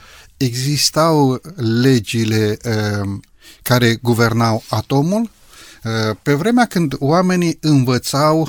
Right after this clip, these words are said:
și au fost mari personalități a lumii care au învățat la lampă, da? Poate și unii dintre bunicii noștri, ă, existau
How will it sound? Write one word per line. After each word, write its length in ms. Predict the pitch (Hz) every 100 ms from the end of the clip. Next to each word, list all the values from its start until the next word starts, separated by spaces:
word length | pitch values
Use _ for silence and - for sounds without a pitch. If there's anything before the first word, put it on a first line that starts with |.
| -
și 460 | - - 135 131 - - - -
au 100 | 127
fost 440 | - 143 - -
mari 320 | - 156 156 -
personalități 840 | 110 - 120 113 117 - 123 110
a 220 | 104 -
lumii 440 | - 120 123 160 156 - _ -
care 200 | 151 147
au 120 | 143
învățat 480 | 131 127 127 151 -
la 260 | 139 139 -
lampă, 800 | 143 127 110 104 92 104 98 - -
da? 220 | 165 175
Poate 260 | - 170 170
și 140 | -
unii 200 | 165 156
dintre 280 | 143 139 139
bunicii 400 | 131 131 131 -
noștri, 460 | 110 101 - 101 95 - _ _ _ 123
ă, 180 | 110 -
existau 880 | 143 131 131 147 - 135 120 110